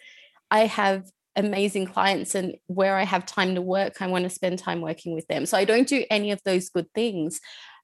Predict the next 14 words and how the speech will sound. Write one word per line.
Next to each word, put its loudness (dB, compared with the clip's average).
But 2
because 0
I 4
have 0
that -2
community 0
and 0
I 2
treat -4
my -2
community -2
really 0
well, 2
we -2